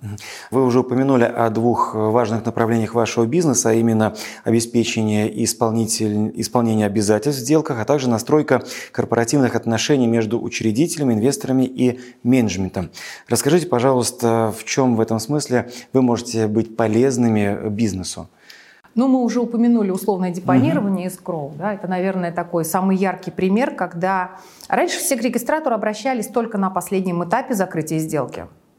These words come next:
Speaker 2: да, когда покупается компания. А, все эти этапы проходили за рамками регистратора, к нам приходили только с распоряжением на списание ценных бумаг на счет приобретателя.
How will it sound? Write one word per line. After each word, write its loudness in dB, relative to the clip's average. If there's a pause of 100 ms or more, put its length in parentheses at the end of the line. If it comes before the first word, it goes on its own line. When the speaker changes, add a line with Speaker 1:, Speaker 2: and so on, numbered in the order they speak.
Speaker 2:
да, -6
когда -2
покупается -6
компания. -2 (400)
А, -2 (160)
все 0
эти -2
этапы -2
проходили -2 (360)
за 2
рамками 0
регистратора, -2
к -16
нам 2
приходили -2
только -2
с -6
распоряжением 0
на 2
списание -4
ценных -6
бумаг -2
на -4
счет -10
приобретателя. -8